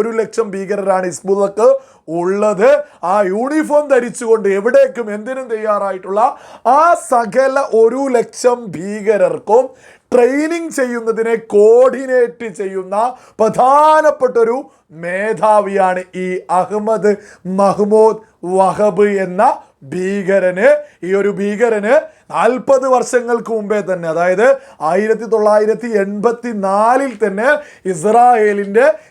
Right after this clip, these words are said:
ജയിലറകളിൽ കിടന്നിട്ടുണ്ടായിരുന്നു. എന്നാൽ ഈ ഒരു ഭീകരൻ വലിയ രീതിയിൽ കുപ്രസിദ്ധി നേടുന്നത് ആയിരത്തി തൊള്ളായിരത്തി തൊണ്ണൂറ്റി ഏഴിലാണ്.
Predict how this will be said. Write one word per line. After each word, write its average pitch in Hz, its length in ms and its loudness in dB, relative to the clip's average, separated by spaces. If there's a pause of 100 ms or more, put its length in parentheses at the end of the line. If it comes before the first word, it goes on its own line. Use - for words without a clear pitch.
(160)
ജയിലറകളിൽ 233 840 0 (380)
കിടന്നിട്ടുണ്ടായിരുന്നു. 190 1200 0 (400)
എന്നാൽ 285 300 4
ഈ 294 100 -2
ഒരു 277 120 2 (200)
ഭീകരൻ 240 520 -2 (380)
വലിയ 269 360 2 (140)
രീതിയിൽ 247 400 -4 (140)
കുപ്രസിദ്ധി 226 680 -2
നേടുന്നത് 214 600 2 (460)
ആയിരത്തി 254 460 -2
തൊള്ളായിരത്തി 220 520 0 (140)
തൊണ്ണൂറ്റി 214 560 -4 (300)
ഏഴിലാണ്. 196 640 2